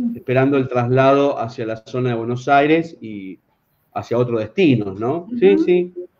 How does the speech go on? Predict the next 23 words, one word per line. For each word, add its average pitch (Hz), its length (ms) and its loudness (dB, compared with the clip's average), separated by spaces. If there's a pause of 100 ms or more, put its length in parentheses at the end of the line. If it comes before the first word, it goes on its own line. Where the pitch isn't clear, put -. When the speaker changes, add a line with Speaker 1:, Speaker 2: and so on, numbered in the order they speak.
(280)
Speaker 1:
Bueno, 214 360 2
ahí 196 120 4
tiene 214 240 2
un 190 140 4
tema 190 260 8
B 180 340 4
para 139 240 0
cuando 131 220 2
le 127 120 2
toque 156 560 -2 (340)
<laughs> - 520 -6
llegar 131 260 4
a 151 40 4
Speaker 2:
Sí. 147 60 6
Speaker 1:
Malvinas, 165 720 4 (180)
eh, 110 400 -4
poder 127 540 2
inclusive 120 340 -4
hasta 135 120 -6
investigarlo 117 460 -4
con 113 120 -6
los - 140 -14
estudiantes, 127 500 -2